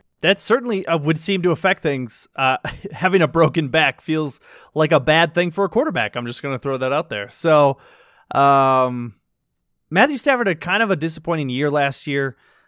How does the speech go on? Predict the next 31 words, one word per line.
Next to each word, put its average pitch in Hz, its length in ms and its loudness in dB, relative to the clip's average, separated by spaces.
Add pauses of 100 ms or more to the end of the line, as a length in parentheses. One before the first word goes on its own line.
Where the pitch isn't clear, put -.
(120)
Uh, 113 280 -2
not 135 240 2
one 143 100 -2
of 135 60 -2
his 120 120 -8
better 131 220 -4
seasons. 120 460 -10
We've 135 220 -6
seen 240 260 -4
him 165 300 -6 (260)
more 151 320 2
on 156 140 2
top 147 200 -2
of 135 120 -16
his 127 100 -6
game, 135 300 -4
and 147 100 -6
I 160 100 2
think 330 340 -8
he 196 120 -6
could 196 180 -2
have 180 120 2
an 156 120 -2
opportunity 156 560 -8
to 123 80 -8
kind 151 200 -2
of 110 100 -6
bounce 127 300 -4
back 123 340 -2
from 139 200 -6
that, 131 300 0